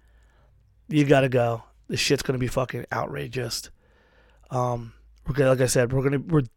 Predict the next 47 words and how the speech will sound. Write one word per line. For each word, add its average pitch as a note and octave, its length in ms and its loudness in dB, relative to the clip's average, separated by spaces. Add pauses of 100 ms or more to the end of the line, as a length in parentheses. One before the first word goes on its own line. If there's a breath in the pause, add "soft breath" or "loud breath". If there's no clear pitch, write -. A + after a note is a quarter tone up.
we're C#3+ 120 4
doing C#3+ 420 4
the C3 460 2 (560)
F C#3 160 6
Y C#3 120 2
A B2 220 0
podcast, A#2+ 520 0
so C3 120 0
we'll B2+ 180 2
talk - 300 0
more. A2+ 340 -4 (840 soft breath)
I C#3+ 100 4
just C3+ 200 4
wanted C3 240 0
to, B2+ 200 2
on A#2+ 100 -6
Christmas, B2+ 580 -2
send B2 340 -2
some A#2 140 -2
love, B2 440 4 (640)
tell C3 160 4
you A#2+ 80 2
some A#2+ 140 -2
positive A#2+ 400 2
shit A#2+ 200 0
that's B2+ 140 -6
gonna B2 160 -6
happen A#2+ 320 -4
for A#2 340 -2
the B2+ 480 -8 (280)
podcast, B2+ 600 0 (540 soft breath)
and C#3 180 -2
then C3+ 80 2
remind B2+ 380 0
you B2 140 -2
that B2 180 -4
you C#3+ 160 0
should B2 380 -4
not B2+ 400 0 (380)
bury C3 260 6
yourself B2 580 -2
in B2 140 -8
the A#2 60 -6
things A#2+ 280 -2
you A2+ 80 -4
don't C3 240 0
have. C3 320 -4